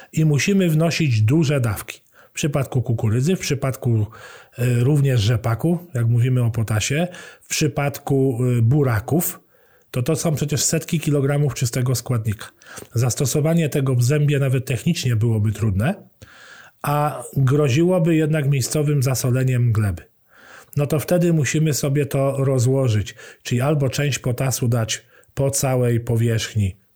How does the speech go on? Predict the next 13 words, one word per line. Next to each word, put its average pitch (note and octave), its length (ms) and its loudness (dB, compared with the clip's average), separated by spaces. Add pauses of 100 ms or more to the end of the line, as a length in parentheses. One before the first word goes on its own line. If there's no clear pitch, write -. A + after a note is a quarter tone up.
(120)
na F3+ 100 0
przykład C3 420 -4
w, - 300 -14
po C3+ 240 0
poprzednich A2+ 600 0
żniwach, G2 480 -2 (500)
a C3+ 400 -4
resztę C3 480 0
dopiero A#2 420 0
uzupełnić, A2 920 0 (540)
e, A#2+ 160 0
w A2+ 100 2
zębie. F#2 380 0